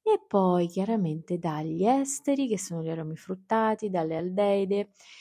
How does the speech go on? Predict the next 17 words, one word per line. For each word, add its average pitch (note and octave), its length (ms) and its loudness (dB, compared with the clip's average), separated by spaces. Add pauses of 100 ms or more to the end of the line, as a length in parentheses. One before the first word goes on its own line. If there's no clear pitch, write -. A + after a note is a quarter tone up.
(280)
ehm, E3+ 920 0
cui F#3+ 560 4
un E3 200 -4
composto F3 480 2
principale F#3 580 4
è - 20 8
l'acetaldeide E3 920 4
oppure F3+ 400 6
la E3+ 240 4
valerianica, E3+ 960 4
che E3+ 160 0
è E3+ 40 6
responsabile E3+ 840 0
di E3 140 -4
queste - 340 -4
note D#3+ 340 2
erbacee, F3 760 2